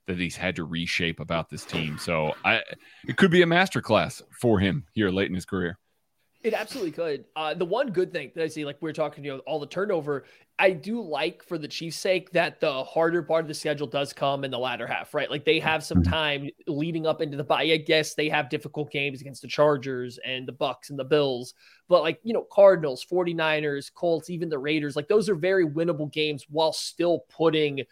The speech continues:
Speaker 2: your whole plan together. So getting those four in there before the bye, and then obviously having the talent to compete with anybody else. Like, I do like those coming early. So I do think that helps. But yeah, I,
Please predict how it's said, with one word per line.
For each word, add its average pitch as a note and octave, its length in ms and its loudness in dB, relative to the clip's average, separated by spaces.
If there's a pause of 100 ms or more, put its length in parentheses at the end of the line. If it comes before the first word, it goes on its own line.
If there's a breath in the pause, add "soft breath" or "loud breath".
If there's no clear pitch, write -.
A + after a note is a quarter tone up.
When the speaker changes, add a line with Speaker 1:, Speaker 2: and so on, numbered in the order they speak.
(280)
Speaker 2:
your D3 300 4
whole D#3 300 4
plan C#3+ 380 0
together. C#3 520 0 (160)
So E3 160 -2
getting E3+ 400 2
those D#3+ 340 6
four E3+ 460 0
in D#3 140 0
there D3 140 2
before F#3+ 420 0
the D#3+ 80 0
bye, C#3+ 480 2 (200)
and D#3 140 2
then D3+ 100 2
obviously D3+ 520 0
having D3 240 2
the C3+ 80 -8
talent D3 380 0
to - 80 -20
compete - 360 -14
with D3+ 140 -8
anybody C#3+ 340 -2
else. C#3+ 100 4
Like, C#3 180 -8
I D3+ 100 4
do D3+ 340 -4
like C#3+ 280 2
those C#3+ 220 2
coming C#3 320 -6
early. D3 360 -2 (220)
So - 120 0
I D#3 60 6
do D#3 200 -2
think D#3 240 -4
that C3 160 0
helps. E3 280 2
But G3+ 80 2
yeah, E3+ 180 8
I, F3 160 6